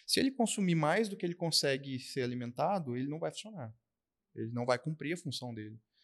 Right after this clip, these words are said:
Então, eu tenho que, ah, fazer com que ele seja energeticamente eficiente, baseado na, no consumo de energia que ele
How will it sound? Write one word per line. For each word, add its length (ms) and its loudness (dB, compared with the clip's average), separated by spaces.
Então, 500 0
eu 100 2
tenho 360 -2
que, 420 -6
ah, 380 -6
fazer 220 0
com 100 0
que 100 -2
ele 120 2
seja 320 0
energeticamente 800 -2
eficiente, 640 -4
baseado 600 0
na, 800 -6
no 120 -4
consumo 320 -8
de 80 -10
energia 340 -8
que 120 -12
ele 320 -8